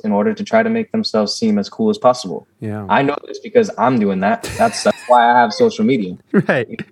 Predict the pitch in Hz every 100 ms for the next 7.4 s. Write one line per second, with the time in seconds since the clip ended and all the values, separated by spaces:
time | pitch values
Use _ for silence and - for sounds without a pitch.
0 | - - 226 - 233 214 - 123 147 -
1 | 131 127 113 113 117 123 170 143 - 113
2 | 113 104 101 - 95 101 135 120 117 113
3 | 117 104 113 107 101 101 - 240 110 104
4 | 101 _ _ _ _ _ _ _ - 104
5 | - - _ - - 127 127 113 104 101
6 | 107 101 110 104 87 107 113 95 - 131
7 | 117 98 98 101